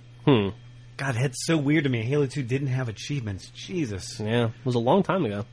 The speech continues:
Speaker 2: <sighs> It's crazy. I don't know. <laughs>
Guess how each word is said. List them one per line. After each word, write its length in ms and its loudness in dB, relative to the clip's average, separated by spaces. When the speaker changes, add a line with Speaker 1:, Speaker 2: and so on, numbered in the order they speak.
Speaker 2:
<sighs> 40 -10
It's 80 -20
crazy. 460 -2
I 100 -4
don't 120 0
know. 60 -4
<laughs> 80 -2